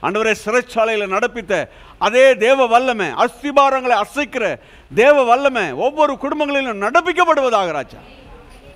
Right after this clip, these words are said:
நடப்பிக்கப்படுவதாக. எங்கள் கண்கள் காணும்படியான காரியங்களை ஆண்டவரே இந்த நாட்களை எதிர்பார்க்கிறோம். நீங்க வசனித்திருக்கிறீங்க, நீங்க நிச்சயமா நிறைவேற்றுவீங்க ஆண்டவரே. நாங்க பார்க்க தான் போறோம், எங்களை சுத்தி இருக்கிறவங்களுடைய மனமாற்றத்தை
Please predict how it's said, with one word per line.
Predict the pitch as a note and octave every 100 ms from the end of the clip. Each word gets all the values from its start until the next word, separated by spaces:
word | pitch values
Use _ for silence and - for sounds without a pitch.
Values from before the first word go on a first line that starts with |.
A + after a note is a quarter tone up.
| - -
நடப்பிக்கப்படுவதாக. | C4+ E4 D#4 C#4 A#3 F#3+ D3 A2+ G2+ G2 - - - - - - _ _ -
எங்கள் | D3+ E3+ F3
கண்கள் | A#3 A#3+ -
காணும்படியான | G#3 A#3+ A3 G#3 F#3+ F#3+ -
காரியங்களை | F#3+ G#3+ G3+ F3 C3 G#2 - - - - D3
ஆண்டவரே | G3+ G#3 G3+
இந்த | F3+
நாட்களை | G3+ G#3 G3 F#3+
எதிர்பார்க்கிறோம். | C#4+ B3 G#3+ E3 C3+ G2+ - - - - _ _ _ C3
நீங்க | E3 C#3+
வசனித்திருக்கிறீங்க, | E3+ - C4+ A#3+ F#3 D3 C#3 A#2 F#2 - _ - -
நீங்க | D#3 D#3
நிச்சயமா | E3+ - A#3+ A#3+ G3+ E3+
நிறைவேற்றுவீங்க | A#3+ C4+ C4 F3+ D#3 B2+
ஆண்டவரே. | A2+ A2 F#2+ - - - - _ -
நாங்க | A3 G#3+ A3+
பார்க்க | C#4 D4+ D4
தான் | C#4+ B3+
போறோம், | A3+ E3 A2+ - - -
எங்களை | F#3+ A#3 A3+
சுத்தி | C#4 D4+
இருக்கிறவங்களுடைய | D4 C#4 C4 C4 B3 G3+ F3
மனமாற்றத்தை | B3+ D4 C#4+ C#4+ C#4 A3+ F3+